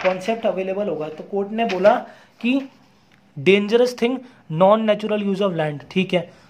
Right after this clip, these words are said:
हमने माना dangerous thing हुआ है, इसमें मैं लिखता हूँ Number वन condition satisfied कि भाई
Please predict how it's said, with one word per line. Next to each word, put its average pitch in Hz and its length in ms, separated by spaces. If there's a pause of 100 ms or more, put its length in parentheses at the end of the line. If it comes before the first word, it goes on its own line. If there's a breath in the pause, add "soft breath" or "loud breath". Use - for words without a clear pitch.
हमने 196 260
माना 202 240
dangerous 190 560
thing 196 140
हुआ 151 160
है, 156 60
इसमें 180 240
मैं 180 100
लिखता 165 280
हूँ 165 100 (500 soft breath)
Number 196 340
वन 202 200
condition 202 520 (320 loud breath)
satisfied 170 680 (340 loud breath)
कि 202 80
भाई 214 240